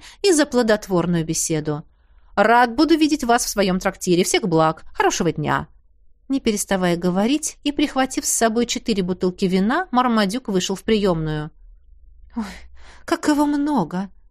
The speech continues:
пожаловалась Ясна. Фахан посмотрел на девушку с улыбкой. "Ты прекрасно со всем справляешься". "Панна Моровянка получила артефакт?" "Нет, господин, этот... не спускал с неё глаз.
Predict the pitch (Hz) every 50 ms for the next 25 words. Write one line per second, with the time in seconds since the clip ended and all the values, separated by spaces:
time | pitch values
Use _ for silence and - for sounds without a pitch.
0 | _ _ _ _ _ _ _ - 202 196 190 190 185 185 185 185 190 196 202 214
1 | - 214 214 190 185 180 - - 185 180 180 190 185 _ _ _ _ _ - -
2 | - - _ _ _ _ - - 330 330 - 370 359 349 - 269 - - 247 240
3 | - 247 277 277 269 254 220 185 180 180 180 180 - - 208 - - 208 190 185
4 | 180 165 - - - 160 156 - - _ _ _ _ _ _ _ _ _ _ _
5 | _ _ _ _ _ _ _ _ _ - 320 - - 208 185 - - 175 160 160
6 | - - 170 - - 147 - - - 160 160 - - 156 151 156 135 123 120 117
7 | - - - - - - - - - - _ - _ _ _ _ _ _ - -
8 | - _ _ _ _ _ - 226 208 202 196 190 190 185 190 185 175 180 - 196
9 | - - 180 175 180 175 - 202 208 262 311 330 - - 285 - - 196 175 175
10 | - - - - - _ _ _ _ - _ _ _ _ _ _ - 320 311 311
11 | 302 233 190 - - - - 214 214 - 214 226 220 - _ - - - 330 330
12 | 320 320 311 302 311 - - - - - - - - - - - - - - -
13 | - - 339 330 - - 311 - - - 294 302 339 - 359 349 349 359 302 294
14 | 262 214 190 - -